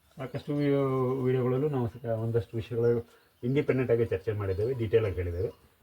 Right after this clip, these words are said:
ಇದರಲ್ಲಿ ನಾವು ಒಂದಷ್ಟನ್ನು ಮತ್ತೆ ತಿಳ್ಕೊಳ್ಳೋಣ. ನಿಯಮಿತ ಕೃಷಿ ಪದ್ಧತಿ ಏನು? ಅಡಿಕೆನಲ್ಲಿ ನಮಗೆ ಬಸಿಗಾಲುವೆ ಏನಿದೆ, ಇದು ಬಹಳ ಇಂಪಾರ್ಟೆಂಟ್. ಬಸಿಗಾಲುವೆ ಟ್ರೆಂಚಸ್ ಏನು ಮಾಡ್ತೇವೆ ನಾವು, ಅದನ್ನು, ಆ, ಖಂಡಿತವಾಗಿ ಮಾಡಬೇಕು. ಅದರಿಂದ ನಮಗೆ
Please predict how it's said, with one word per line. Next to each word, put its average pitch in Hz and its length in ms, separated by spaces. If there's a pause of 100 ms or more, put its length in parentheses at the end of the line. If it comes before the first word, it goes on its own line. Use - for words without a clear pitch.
ಇದರಲ್ಲಿ 147 320
ನಾವು 147 320 (220)
ಒಂದಷ್ಟನ್ನು 131 420
ಮತ್ತೆ 120 180
ತಿಳ್ಕೊಳ್ಳೋಣ. 117 440 (400)
ನಿಯಮಿತ 151 340
ಕೃಷಿ 135 260
ಪದ್ಧತಿ 123 380
ಏನು? 127 280
ಅಡಿಕೆನಲ್ಲಿ 151 560
ನಮಗೆ 135 280 (440)
ಬಸಿಗಾಲುವೆ 135 640
ಏನಿದೆ, 117 240
ಇದು 151 500 (100)
ಬಹಳ 101 220
ಇಂಪಾರ್ಟೆಂಟ್. 87 560 (1500)
ಬಸಿಗಾಲುವೆ 85 840 (1300)
ಟ್ರೆಂಚಸ್ 120 420
ಏನು 113 140
ಮಾಡ್ತೇವೆ 104 340
ನಾವು, 98 240 (400)
ಅದನ್ನು, 104 260 (400)
ಆ, 95 200 (440)
ಖಂಡಿತವಾಗಿ 113 540
ಮಾಡಬೇಕು. 92 560
ಅದರಿಂದ 113 320
ನಮಗೆ 107 260